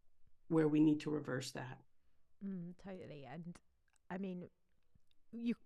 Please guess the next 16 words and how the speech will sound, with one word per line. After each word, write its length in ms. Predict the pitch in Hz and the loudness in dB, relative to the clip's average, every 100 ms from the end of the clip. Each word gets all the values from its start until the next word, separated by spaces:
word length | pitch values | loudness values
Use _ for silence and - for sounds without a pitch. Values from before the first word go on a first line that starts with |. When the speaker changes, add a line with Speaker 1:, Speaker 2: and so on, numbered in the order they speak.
| - 214 - - - | -20 -20 -20 -20 -2
Speaker 2:
as 120 | 220 | 0
a 60 | 214 | 2
woman 200 | 208 190 | 0 0
of 100 | 180 | -2
culture, 480 | 196 165 - 180 170 | -4 -6 -4 -4 -2
and 180 | 170 175 - - | -4 -8 -12 -14
I 40 | |
think 180 | 190 202 | -12 -10
sometimes 380 | 214 208 214 190 | -10 -6 -4 -4
you 60 | |
put 160 | 185 - | -6 -6
a 60 | 175 | -4
mask 420 | 185 208 185 - | -4 -4 -6 -8
on, 160 | 165 | -8
right? 360 | - 175 208 254 - - - - - - | -6 -6 -6 -6 -10 -20 -20 -20 -20 -10
Um, 720 | 175 175 170 170 175 175 175 | -6 -2 -2 -4 -4 -6 -6